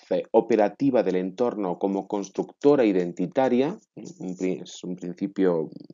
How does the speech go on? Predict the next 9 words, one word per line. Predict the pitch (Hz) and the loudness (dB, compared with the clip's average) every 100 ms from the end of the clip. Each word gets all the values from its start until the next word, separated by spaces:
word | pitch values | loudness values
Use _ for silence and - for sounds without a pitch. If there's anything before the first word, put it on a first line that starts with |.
| _ _ _ _ | _ _ _ _
eh, | 87 82 73 80 | -16 -14 -12 -8
reconocido | 104 95 95 87 - 120 98 | -8 -6 -6 -6 -2 0 0
de | 85 | -2
la | 85 | -4
liter-, | 87 87 - | -6 -4 -6
de | 92 92 | -6 -6
la | 87 85 65 - | -4 -4 -10 -12
psicología | - 117 107 90 - 92 | -2 2 4 2 0 0
cultural, | 92 92 104 117 123 | 2 0 2 2 2